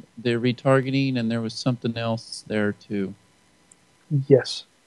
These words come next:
Speaker 2: So, uh, we also have an option wherein you can put in the retargeting code from your F B or other retargeting companies like Perfect Audience or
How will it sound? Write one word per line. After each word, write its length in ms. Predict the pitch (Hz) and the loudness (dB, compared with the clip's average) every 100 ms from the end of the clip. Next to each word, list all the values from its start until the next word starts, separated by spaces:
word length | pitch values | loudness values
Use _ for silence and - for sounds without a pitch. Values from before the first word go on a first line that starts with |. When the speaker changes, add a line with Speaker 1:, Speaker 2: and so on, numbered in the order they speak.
| _ _ - - _ _ _ _ _ _ _ _ _ _ _ _ _ _ _ _ _ _ _ _ _ _ _ _ | _ _ -20 -20 _ _ _ _ _ _ _ _ _ _ _ _ _ _ _ _ _ _ _ _ _ _ _ _
Speaker 2:
So, 520 | - - 147 139 139 - | -4 8 12 12 8 6
uh, 880 | 147 139 135 135 135 - _ - - - _ _ _ _ _ | 8 10 8 6 2 -4 _ -10 -10 -10 _ _ _ _ _
we 140 | 175 175 | 12 12
also 260 | 175 190 | 12 12
have 220 | 160 165 160 | 12 12 12
an 80 | |
option 340 | 147 147 - 160 | 12 10 10 12
wherein 260 | 139 151 | 12 12
you 140 | 147 143 | 8 8
can 180 | 143 131 | 6 8
put 140 | 147 | 10
in 300 | 147 147 139 | 10 8 6
the 260 | 131 123 117 _ - | 6 6 2 _ 6
retargeting 840 | 147 160 147 143 143 139 143 143 135 | 12 12 12 12 12 12 12 8 12
code 420 | 143 143 143 - - _ | 12 12 12 8 -10 _
from 220 | - 147 139 | 6 10 12
your 160 | 131 | 12
F 220 | 135 131 - | 12 12 10
B 280 | 139 139 | 10 10
or 440 | 131 131 131 123 120 - _ _ _ - | 10 10 10 8 4 -10 _ _ _ 8
other 180 | 151 151 | 12 12
retargeting 920 | 147 151 147 139 135 139 135 139 135 | 12 12 12 12 12 12 10 10 6
companies 420 | - 131 127 135 127 | 8 8 10 10 10
like 220 | 123 - | 8 12
Perfect 340 | 143 139 131 | 10 12 12
Audience 320 | 131 131 131 | 12 12 10
or 160 | 127 120 | 8 6